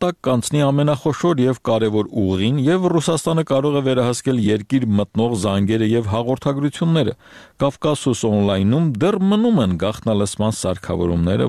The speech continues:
որոնք տեղադրվել են իմ հեռանալուց հետո, և դա թույլ կտա շարունակելու գաղտնալսումները, նշել է ընկերության հիմնադիրը։ Ըստ Ռեզոնանսի աղբյուրների,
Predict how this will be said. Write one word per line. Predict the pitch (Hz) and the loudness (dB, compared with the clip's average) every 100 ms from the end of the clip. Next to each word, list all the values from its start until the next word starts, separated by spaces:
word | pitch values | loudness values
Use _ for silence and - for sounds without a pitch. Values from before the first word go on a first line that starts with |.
| 95 | 0
որոնք | 110 - 104 | -2 -2 -4
տեղադրվել | 90 90 95 90 104 98 | -2 -2 -2 -2 0 0
են | 95 95 | 0 0
իմ | 87 | 0
հեռանալուց | 90 85 85 90 90 | -2 -2 -2 -4 -4
հետո, | 90 - 165 - - - 92 | -6 -2 -2 -4 -16 -8 -2
և | 95 87 | 0 0
դա | 117 156 | 0 0
թույլ | - 147 147 131 | 0 0 0 -2
կտա | - 131 - | -2 -2 -2
շարունակելու | 101 92 90 85 87 85 107 95 | -2 0 -2 -2 -4 -2 -2 -2
գաղտնալսումները, | 90 - 92 85 - 82 80 78 85 - _ - 85 | -4 -4 -6 -6 -6 -6 -4 -4 -6 -12 _ -4 -2
նշել | 87 - 110 110 | -2 -2 -2 0
է | 107 95 | 0 -2
ընկերության | 87 87 78 - 90 78 | -2 -6 -6 -4 -2 -2
հիմնադիրը։ | 76 78 76 71 - - - - - - - | -2 -2 -2 -4 -8 -12 -20 -20 -20 -20 -4
Ըստ | - - 113 | -2 0 0
Ռեզոնանսի | 110 110 110 113 107 113 | 0 0 0 -2 -2 -2
աղբյուրների, | 104 - 104 95 110 | -2 -2 -6 -2 0